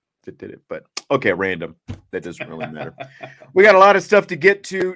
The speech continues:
Speaker 1: today. We've got, uh, Notre Dame baseball player Brooks Coetzee coming up with us here in a little bit. He'll, uh, be, uh, w-, we talked about a lot of different stuff. So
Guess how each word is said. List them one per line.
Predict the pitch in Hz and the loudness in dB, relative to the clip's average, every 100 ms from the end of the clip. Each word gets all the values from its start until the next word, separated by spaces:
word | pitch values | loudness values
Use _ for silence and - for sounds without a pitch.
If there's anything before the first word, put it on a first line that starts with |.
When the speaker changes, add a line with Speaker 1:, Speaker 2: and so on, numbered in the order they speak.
| - | -10
Speaker 1:
today. | 156 135 156 175 190 | -12 -6 0 2 2
We've | 170 147 117 | -2 -6 -4
got, | 135 127 - | -4 -4 -6
uh, | 131 123 113 | -4 -4 -4
Notre | 120 143 | -6 -6
Dame | 131 117 | -6 -6
baseball | 123 165 160 131 | -6 -6 -4 -6
player | - 143 123 | -4 -6 -6
Brooks | 85 143 147 - _ - | -6 -6 -6 -10 _ -10
Coetzee | - 226 - 175 110 - _ _ _ _ _ | -8 -8 -8 -8 -8 -12 _ _ _ _ _
coming | 165 139 131 | -8 -6 -6
up | 117 127 | -8 -8
with | 120 117 | -8 -8
us | 98 | -12
here | - 127 110 98 _ _ _ _ - | -10 -8 -8 -12 _ _ _ _ -12
in | 127 | -8
a | 117 | -8
little | 120 123 117 | -6 -6 -6
bit. | 117 170 - - - - | -4 -4 -4 -12 -20 -20
He'll, | 113 123 113 107 | -10 -6 -4 -4
uh, | 107 104 98 95 95 _ - | -6 -8 -8 -10 -14 _ -14
be, | 113 107 | -12 -8
uh, | 104 95 90 | -8 -8 -12
w-, | 80 123 139 139 _ _ | -16 -20 _ -20 _ _
we | 196 262 | -8 2
talked | 262 220 | 2 2
about | 220 208 | 2 4
a | |
lot | 196 196 | 4 2
of | 180 | 0
different | 175 139 123 | -6 -10 -16
stuff. | - 110 71 | -12 -10 -10
So | - - 117 110 104 | -16 -8 -4 -4 -6